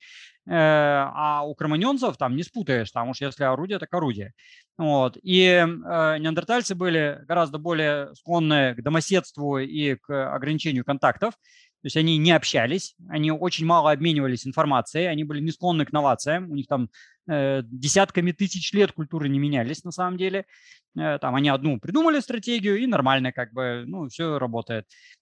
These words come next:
Вот. Они были очень склонны к близкородственному скрещиванию, что тоже и на генетике нехорошо сказывалось, у них там куча отклонений всяких врождённых из-за вот этого самого близкородственного скрещивания.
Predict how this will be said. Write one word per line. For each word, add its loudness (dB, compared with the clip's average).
Вот. 0
Они 6
были 4
очень 0
склонны 0
к -12
близкородственному 0
скрещиванию, 0
что -20
тоже -4
и -2
на 2
генетике 2
нехорошо -8
сказывалось, 2
у -2
них -4
там -4
куча 0
отклонений 2
всяких -10
врождённых 2
из-за -2
вот 0
этого -4
самого 0
близкородственного -2
скрещивания. -2